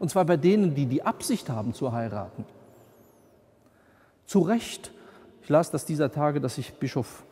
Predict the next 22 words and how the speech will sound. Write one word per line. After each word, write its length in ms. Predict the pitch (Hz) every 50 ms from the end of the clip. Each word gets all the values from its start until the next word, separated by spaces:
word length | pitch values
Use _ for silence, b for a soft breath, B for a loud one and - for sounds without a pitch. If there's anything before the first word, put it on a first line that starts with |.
| B B B B -
Vorderholzer 520 | - 139 143 143 143 123 123 123 123 135
von 160 | 104 123 110
Regensburg 560 | 107 113 143 147 147 131 - - 139 139 135 -
mit 120 | 120 110
dem 120 | 120 107
B 100 | 101 117
D 80 | 104 107
K 160 | 90 - 95
J, 260 | 92 104 131 147 -
also 160 | - - - 117
mit 140 | 104 98
dem 120 | 117 104 98
Jugendverband, 680 | 127 165 175 196 175 - 160 135 131 139 143 156 143
getroffen 480 | - 151 120 - 135 147 - - 139 123
hat. 140 | 131 139 139
Und 100 | 131 113
sie 140 | - 147 135
haben 200 | 170 208 202 190
diese 280 | 165 147 156 147 120
heißen 320 | 160 165 180 165 - 170 143
Eisen 340 | - 143 151 156 131 147
diskutiert. 680 | 135 135 131 - - 151 147 - 151 127 - 104 - -